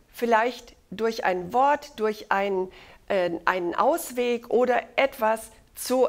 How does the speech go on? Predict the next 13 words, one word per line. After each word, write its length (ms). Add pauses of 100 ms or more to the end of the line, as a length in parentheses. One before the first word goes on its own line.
ermutigen 680
und 560
zu 100
helfen. 520 (1160)
Gott 280
hat 340 (180)
dir 440
und 240
mir 320
den 380
Heiligen 380
Geist 360
gegeben 480